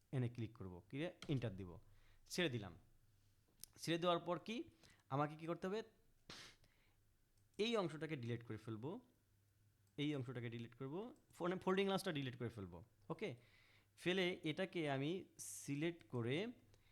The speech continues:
এটাকে আমাকে মিরর করতে হবে। তো মিরর যদি আমি করতে চাই, সেই ক্ষেত্রে আমাকে, আমি দুই অপশানে করতে পারবো। দুই অপশানে যে এই যে,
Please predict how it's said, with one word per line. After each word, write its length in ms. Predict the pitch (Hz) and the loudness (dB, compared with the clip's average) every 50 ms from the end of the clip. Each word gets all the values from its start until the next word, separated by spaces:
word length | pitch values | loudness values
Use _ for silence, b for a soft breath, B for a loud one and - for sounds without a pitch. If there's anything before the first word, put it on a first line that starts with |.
| b b b - - - _ _ _ _ _ _ _ _ - | b b b -20 -20 -20 _ _ _ _ _ _ _ _ -10
এটাকে 320 | 123 120 131 123 120 143 | -10 -8 -8 -8 -6 -6
আমাকে 440 | 135 123 123 123 120 123 165 190 220 214 147 | -6 -4 -6 -6 -6 -6 -6 -6 -6 -6 -4
মিরর 400 | 123 131 147 170 175 190 180 156 | 0 2 4 6 8 6 6 6
করতে 300 | - - 110 - - 104 | 2 -4 -8 -8 -10 -12
হবে। 240 | 85 87 80 82 - - - _ _ _ _ _ _ - _ b b b b b b b b b b b - | -12 -12 -14 -14 -16 -20 -20 _ _ _ _ _ _ -20 _ b b b b b b b b b b b -2
তো 80 | 135 | 0
মিরর 360 | 120 120 135 156 175 190 196 | 2 4 4 6 6 6 4
যদি 220 | 185 190 185 165 180 | 4 2 0 2 2
আমি 160 | 165 160 151 | 2 2 0
করতে 300 | 139 139 127 120 - 120 | 0 -2 -4 -2 -4 -6
চাই, 360 | - - 139 143 170 196 233 220 - _ _ _ - | -4 0 0 0 0 -2 -4 -8 -14 _ _ _ -14
সেই 260 | - - - - 143 | -10 -6 -4 -4 -4
ক্ষেত্রে 440 | 135 - 160 - - 120 127 139 175 - - | -2 -4 -6 -6 -4 -4 -4 -4 -4 -6 -6
আমাকে, 460 | - 120 117 117 117 - - 127 135 170 180 - - b b b b b b b - | -4 -2 -2 -2 -2 -4 -4 -4 -4 -4 -8 -14 -20 b b b b b b b 0
আমি 160 | 120 120 113 | 0 0 2
দুই 220 | 110 131 165 170 | 2 2 4 4
অপশানে 320 | 170 - - - 160 147 135 | 4 4 4 2 2 0 0
করতে 280 | 113 117 98 101 107 | 0 -2 -4 -4 -6
পারবো। 360 | - 101 90 82 78 73 62 - _ _ _ _ _ _ _ _ b b b b b b b b - | -6 -6 -6 -8 -8 -12 -14 -16 _ _ _ _ _ _ _ _ b b b b b b b b -4
দুই 140 | 117 131 143 | -2 0 0
অপশানে 340 | 147 143 - - 156 151 143 | 0 0 -2 -2 -2 -2 -2
যে 140 | 127 139 156 | -2 -4 -4
এই 160 | - 175 135 | -4 -4 -4
যে, 200 | 123 135 131 131 | -4 -4 -4 -6